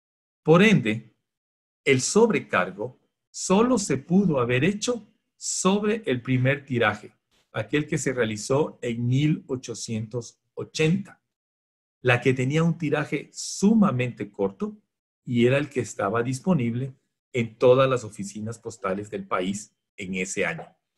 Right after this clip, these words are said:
Esto es un tema muy relevante porque nos va a dar uno de las más fuertes, uno de los más fuertes direccionamientos para ubicar los sellos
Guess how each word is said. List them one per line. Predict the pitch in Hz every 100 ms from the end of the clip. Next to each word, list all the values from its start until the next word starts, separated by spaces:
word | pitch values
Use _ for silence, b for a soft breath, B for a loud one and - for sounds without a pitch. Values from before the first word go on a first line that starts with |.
| _ _ _ _ _ _ -
Esto | 156 196
es | 170
un | 156
tema | 160 160 139
muy | 147 170
relevante | 170 180 156 139 135 156
porque | 135 117 110
nos | 110 113
va | 117
a |
dar | 120 131 - _ _ _ -
uno | 123 135
de | 127
las | 123 113 - - -
más | 113 120 139 - -
fuertes, | 139 147 147 139 131 - - _ _ _
uno | 131 135
de | 131
los | 120
más | 123 151
fuertes | - 151 151 127
direccionamientos | 123 120 - 131 143 127 117 113 147 - - _ _ _
para | 123 131
ubicar | 139 156 - 110 117 - _ _
los | 107 113 -
sellos | 104 101 117 -